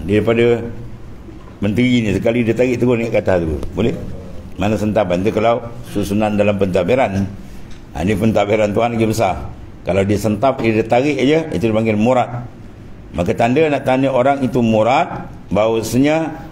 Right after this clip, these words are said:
lenyap dia. Dia buat ibadat, dia tak nampak dia. Dia rasa semua pertolongan Tuhan, semua iradat Tuhan, semua kehendak Tuhan.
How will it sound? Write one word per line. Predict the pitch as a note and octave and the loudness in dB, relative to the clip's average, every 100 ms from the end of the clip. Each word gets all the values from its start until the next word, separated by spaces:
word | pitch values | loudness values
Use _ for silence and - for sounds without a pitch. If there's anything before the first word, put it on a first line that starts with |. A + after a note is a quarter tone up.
| - | -4
lenyap | G2+ B2 C3+ C3+ C3 - | 0 2 2 0 -2 -6
dia. | F#2+ G#2 F#2 - - - - - - - | -2 0 0 -6 -14 -16 -16 -16 -16 -4
Dia | F#2+ | 0
buat | A2 A#2 | 0 0
ibadat, | A#2 B2+ C#3 | 2 2 2
dia | B2 A#2+ | 2 2
tak | A#2 | 2
nampak | A2 A2+ F#2+ | 2 0 2
dia. | F2+ | 0
Dia | G2+ A2+ | 2 2
rasa | B2 G#2+ | 2 0
semua | A2+ A2 F2 | 2 2 2
pertolongan | F#2+ G2 G2 F#2+ F2 | 0 2 2 0 2
Tuhan, | G#2 G2 F2+ E2 | 2 2 0 -2
semua | F#2+ G#2+ G2+ | 0 0 2
iradat | G2 F#2+ F2+ F2 F2 | 2 2 2 0 2
Tuhan, | G#2 G#2 F#2 | 2 2 0
semua | G2 G#2 F#2+ | -2 0 0
kehendak | G2+ F#2 F2 F2 | 0 0 0 2
Tuhan. | G2 C3+ D3+ | 2 2 -2